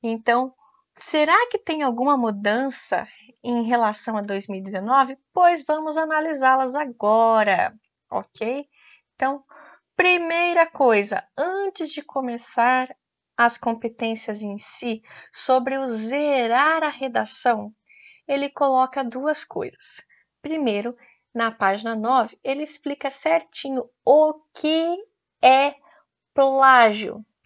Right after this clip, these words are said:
Você ter em mente o modelinho e você utilizar ali, não vai, não vai fazer você zerar por plágio. O que faz você zerar por plágio? Copiar coisas dos motivadores ou da prova de, sem ter, no mínimo,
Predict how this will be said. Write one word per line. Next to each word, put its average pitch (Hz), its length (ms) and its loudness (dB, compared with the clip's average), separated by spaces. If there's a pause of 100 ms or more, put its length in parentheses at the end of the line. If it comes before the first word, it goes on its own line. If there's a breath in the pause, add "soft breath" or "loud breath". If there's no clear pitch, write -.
(120)
Você 226 280 -8
ter 262 240 -2
em 277 160 -6
mente 247 460 -4
o - 20 -6
modelinho 220 520 -4
e 220 80 -4
você 214 320 -10
utilizar 214 640 -6
ali, 226 420 -6 (260 loud breath)
não 254 160 -2
vai, 254 280 0
não 247 120 -2
vai 247 160 0
fazer 240 280 -4
você 240 320 -6
zerar 226 440 -4
por 269 140 -4 (140)
plágio. 208 520 -4
O 226 120 -10
que - 160 -6
faz 302 360 0
você 269 280 -2
zerar 233 360 2
por 233 220 -2
plágio? 208 400 -2 (340 loud breath)
Copiar 214 640 2
coisas 202 380 -2
dos 196 160 -10
motivadores 294 1000 0 (600 loud breath)
ou 311 380 10 (180 soft breath)
da 247 220 4
prova 214 400 0
de, 214 140 -20
sem 339 340 -10
ter, 269 260 2
no 311 240 0
mínimo, 277 460 -4